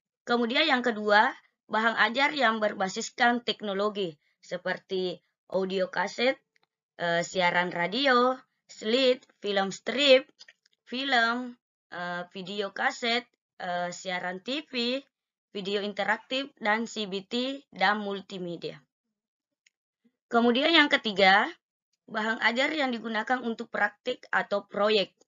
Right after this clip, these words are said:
seperti kit, eh, seperti kit sains, lembar observasi, lembar wawancara, dan lain-lain. Kemudian, yang keempat,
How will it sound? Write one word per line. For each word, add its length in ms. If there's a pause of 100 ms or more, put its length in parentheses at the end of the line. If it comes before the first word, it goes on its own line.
(160)
seperti 640
kit, 240 (800)
eh, 80
seperti 480
kit 160 (160)
sains, 800 (240)
lembar 400
observasi, 1300 (400)
lembar 400
wawancara, 1040
dan 240
lain-lain. 640 (1120)
Kemudian, 320
yang 240
keempat, 480